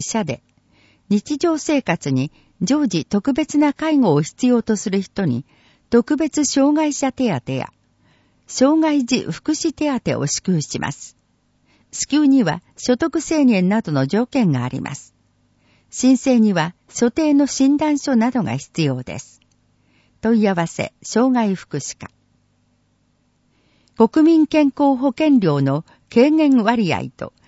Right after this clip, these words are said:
軽減判定所得を変更します。二千十八年度の保険料率は六月に決定し、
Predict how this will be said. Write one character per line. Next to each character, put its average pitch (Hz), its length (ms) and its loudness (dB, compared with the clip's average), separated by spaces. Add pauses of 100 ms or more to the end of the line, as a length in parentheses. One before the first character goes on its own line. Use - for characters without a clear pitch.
(200)
軽 269 180 4
減 285 240 4
判 285 260 0
定 277 260 -2
所 294 180 -4
得 139 340 -4
を 127 160 -4 (140)
変 247 240 2
更 196 280 0
し - 200 -8
ま - 160 -6
す。 - 200 -20 (1800)
二 226 140 4
千 302 280 4
十 208 160 2
八 269 320 -2
年 254 180 4
度 127 140 -4
の 120 200 -4 (220)
保 214 120 -2
険 311 320 2
料 285 180 0
率 139 300 -6
は - 160 -8 (280)
六 202 280 0
月 311 260 -2
に 147 100 2
決 - 240 -6
定 151 240 -4
し、 - 300 -12